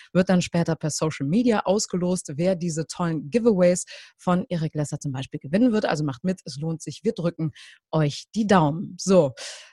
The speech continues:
kommen wir zu dir, Erik. Und zwar, wenn man deinen Namen googelt, dann erscheint vor allem, äh, oder erscheinen ganz viele Fragen ganz oben auf der Seite. Die wichtigste Frage deiner Fans ist anscheinend momentan, äh, diese hier. Was ist los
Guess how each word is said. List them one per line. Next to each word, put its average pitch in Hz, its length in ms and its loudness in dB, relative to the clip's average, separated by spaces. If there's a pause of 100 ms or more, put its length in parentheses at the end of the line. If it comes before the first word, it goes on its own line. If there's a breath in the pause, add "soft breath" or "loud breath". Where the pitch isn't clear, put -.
kommen 294 160 4
wir 285 80 6
zu 269 140 0
dir, 269 300 6
Erik. 156 340 0
Und 180 100 -2
zwar, 214 220 0
wenn 226 60 0
man 208 120 0
deinen 214 220 0
Namen 220 300 2
googelt, 180 480 2
dann 190 140 2
erscheint 220 460 0
vor - 220 -8
allem, 214 340 4
äh, 190 420 0 (140)
oder 180 220 2
erscheinen 202 520 0
ganz 165 220 -2
viele 160 200 -4
Fragen 165 500 -4
ganz 180 180 -2
oben 196 240 -4
auf - 120 -8
der 160 140 -2
Seite. 160 400 -2
Die 170 140 -4
wichtigste 196 340 -8
Frage 185 300 -2
deiner 175 260 -2
Fans 202 400 -4
ist - 200 -6
anscheinend 190 440 -4
momentan, 175 680 -2
äh, 165 180 4
diese 233 400 -2
hier. 160 400 4 (100)
Was 185 240 -4
ist - 160 -6
los 208 300 -4